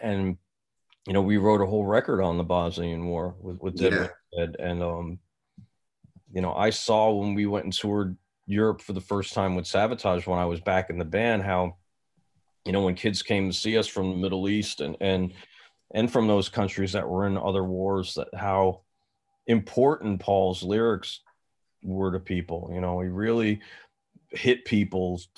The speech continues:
Speaker 1: a lot in the heart about, because Paul really was writing about, you know, pretty deeply about how these, you know, wars were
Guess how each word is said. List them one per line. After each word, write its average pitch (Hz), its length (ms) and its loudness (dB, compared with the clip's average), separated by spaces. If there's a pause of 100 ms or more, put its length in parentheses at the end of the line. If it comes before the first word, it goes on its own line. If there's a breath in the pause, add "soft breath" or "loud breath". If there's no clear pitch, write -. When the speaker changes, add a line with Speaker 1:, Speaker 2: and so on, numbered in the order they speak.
Speaker 1:
a - 100 -4
lot 101 440 2
in 98 100 -4
the 92 140 -2
heart 107 400 4
about, 92 340 2
because 98 280 -6
Paul 98 400 0
really 101 320 -2
was 92 380 -4
writing 92 460 0
about, 90 480 2 (480 soft breath)
you 87 100 -4
know, 101 100 2
pretty 117 280 2
deeply 98 680 2
about 90 360 -2
how 92 200 0
these, 87 360 -6 (100)
you 98 100 -4
know, 90 120 0
wars 90 460 -4
were 87 260 -6